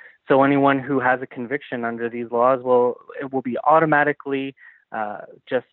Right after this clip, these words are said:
cleared from the system. So that, that's great. We haven't seen strong policies like this before, and anything that reverses those nasty effects of the war on drugs, uh, is, is a thumbs up from me. Um, of course, with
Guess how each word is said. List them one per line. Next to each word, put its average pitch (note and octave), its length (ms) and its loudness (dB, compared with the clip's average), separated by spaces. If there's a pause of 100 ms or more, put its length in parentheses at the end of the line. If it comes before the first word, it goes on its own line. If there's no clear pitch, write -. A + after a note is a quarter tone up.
cleared D3+ 480 2
from C3+ 140 -2
the B2+ 80 -6 (100)
system. A2 460 -10 (720)
So C#3+ 100 2
that, D3+ 320 4
that's - 240 -20
great. C#3+ 260 -4
We C#3+ 60 -10
haven't E3 340 -4
seen D#3 440 -8 (260)
strong D3 260 0
policies C#3 520 0
like B2 180 -4
this B2+ 200 -10
before, A#2 460 -2
and A#2 120 -6 (100)
anything D3+ 440 0
that B2+ 100 4
reverses A#2+ 560 2
those A#2 220 2
nasty A#2 360 -2
effects A2 340 -4
of A2+ 100 -8
the A2 60 -12
war A2 200 0
on A2 80 0
drugs, G#2+ 320 0 (480)
uh, G#2 60 0
is, A2+ 340 -4 (340)
is A#2 240 -6 (180)
a - 120 -4
thumbs A#2+ 280 4
up A#2 220 4
from A2+ 180 0
me. A2+ 240 -2 (340)
Um, A#2 460 2
of F3+ 200 2
course, F3+ 260 4 (100)
with E3+ 160 -2